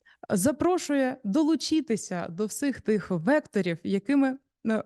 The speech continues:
які я з задоволенням перелічила для того, щоб стати частиною нашої екологічної спільноти. Ем, наразі, м, доповідь, е, презентаційну маю честь завершити.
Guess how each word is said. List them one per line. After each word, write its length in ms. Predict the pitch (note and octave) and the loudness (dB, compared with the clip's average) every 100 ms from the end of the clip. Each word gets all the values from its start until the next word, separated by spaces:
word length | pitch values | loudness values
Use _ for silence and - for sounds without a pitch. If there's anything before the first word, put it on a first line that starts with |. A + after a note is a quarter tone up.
| - | 2
які 400 | A3 A3+ B3+ G#3+ | 2 4 2 2
я 240 | G#3 G#3 G3+ | 0 0 -2
з 60 | |
задоволенням 840 | F3 A3+ A3+ B3+ A3+ F#3+ F3+ F3+ | -2 0 0 0 0 -2 -4 -6
перелічила 640 | F3+ G#3+ A3+ A3+ - D4 A#3 | -4 0 0 -2 -2 -2 0
для 140 | F#3+ | -2
того, 240 | G3 B3+ A3 | -2 -2 -2
щоб 300 | - G3 G#3 | -2 -4 -4
стати 300 | - F4+ C4 | -2 -2 -2
частиною 600 | - G#3 - A#3+ A3+ G3+ | -2 -4 0 4 4 4
нашої 440 | F3 A#3 - G#3+ - | 4 2 2 -2 -2
екологічної 800 | F#3 F3+ E3 F#3 F#3 F#3+ F#3 F3+ | -2 0 0 0 -2 -2 -2 -4
спільноти. 680 | - F#3+ F3+ E3+ D#3 - - - - - - - - | -4 -2 0 0 -2 -6 -12 -18 -20 -18 -20 -16 -4
Ем, 540 | G3+ G3+ G3+ G3+ G3+ - | 0 2 2 2 0 -2
наразі, 840 | - F#3+ F#3+ G3+ C#4 D4+ C4+ C4 - _ _ _ _ _ _ _ _ G#3+ | -2 0 2 2 2 0 0 -2 -4 _ _ _ _ _ _ _ _ -2
м, 640 | G#3 G3+ G3 F#3+ F#3+ F#3 - _ _ _ - | 0 2 2 2 0 -2 -8 _ _ _ -2
доповідь, 760 | F3+ G3+ B3 A#3+ A3 G3+ F#3 - | 2 4 2 2 0 0 -2 -4
е, 720 | F#3+ F3+ F3+ F3 F3 F3 F3 - | -2 0 0 -2 -2 -2 -6 -6
презентаційну 880 | - A#3 A#3 B3 B3 G#3 A#3+ G3+ F#3+ | -2 0 2 0 0 -4 -4 -2 -2
маю 300 | G#3 G#3 G3+ | 0 0 -2
честь 320 | G3 G3 F#3 | -2 -2 -2
завершити. 800 | E3+ G3+ B3+ E4 C#4 D4 B3 C#4+ | -2 -2 2 0 -2 -8 -4 -6